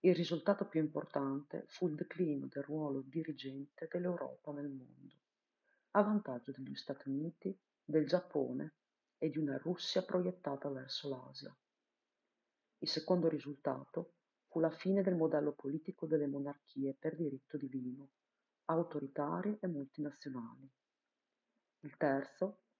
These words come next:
l'avvento di due nuovi modelli politici antitetici, nati dal fallimento del liberalismo, il comunismo e il fascismo. La Prima Guerra Mondiale rappresenta perciò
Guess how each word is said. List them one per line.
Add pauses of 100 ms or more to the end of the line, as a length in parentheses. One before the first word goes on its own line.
(140)
l'avvento
di
due
nuovi
modelli
politici (120)
antitetici, (500)
nati
dal
fallimento
del
liberalismo, (680)
il
comunismo (240)
e
il
fascismo. (1700)
La
Prima
Guerra
Mondiale
rappresenta
perciò